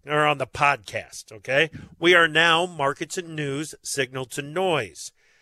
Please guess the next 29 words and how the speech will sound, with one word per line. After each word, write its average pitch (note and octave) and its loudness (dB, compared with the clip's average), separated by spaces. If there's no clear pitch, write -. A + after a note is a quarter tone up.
We've C#3 0
always G#3 6
talked C#3+ 4
about C3 0
more C3 0
than B2 -6
D B2 -8
C B2+ -8
policy A#2 -4
and A2+ -14
Signal A2+ -10
to A2 -14
Noise. G#2 -18
And C3 0
some D3 -2
were G3 2
confused D#3 -6
when C3+ -6
we C#3 -6
did C3 -6
talk C3 -2
about C3+ 0
general C3 -4
news C3+ -8
that B2 -6
is C3+ -8
important B2 -12
to C3 -2
agriculture. C#3 -2